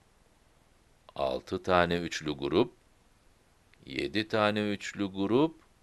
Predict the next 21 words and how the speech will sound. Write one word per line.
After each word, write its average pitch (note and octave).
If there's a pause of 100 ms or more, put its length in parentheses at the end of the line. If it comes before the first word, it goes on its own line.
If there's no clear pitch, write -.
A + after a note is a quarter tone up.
(640)
ve G2 (920)
sekiz -
tane C#2
üçlü G2+
grup. C#2+ (1160)
Yani F3
eğer F2+ (340)
yirmi F#2
dört F3+
tane F#2
şeyi F2+
alır E2
ve D2+
bunu F#2
üçerli F2+
gruplara D#2
ayırırsam, D#2+ (280)
sekiz -
tane D#2+
grup D#2
olur. -